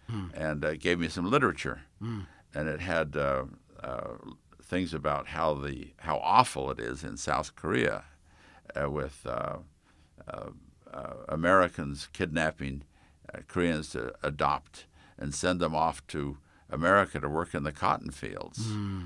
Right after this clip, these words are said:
Speaker 2: <laughs> You know, the cotton fields went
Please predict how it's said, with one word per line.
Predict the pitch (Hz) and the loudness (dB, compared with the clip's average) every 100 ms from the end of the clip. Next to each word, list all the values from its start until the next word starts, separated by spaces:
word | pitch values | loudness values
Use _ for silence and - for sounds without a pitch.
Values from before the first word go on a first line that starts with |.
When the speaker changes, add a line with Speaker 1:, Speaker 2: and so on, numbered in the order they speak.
| 92 - | -10 -8
Speaker 2:
<laughs> | - - 95 - - 85 - - 160 160 156 73 - | -6 -4 -2 -2 -2 -2 -4 -6 -4 -2 -2 -4 0
You | 104 | 2
know, | 80 - 135 - - | 2 -4 -8 -8 -6
the | - | -4
cotton | - 113 - | 4 4 4
fields | - 90 87 80 | 2 4 4 4
went | 85 80 73 | 0 -2 -4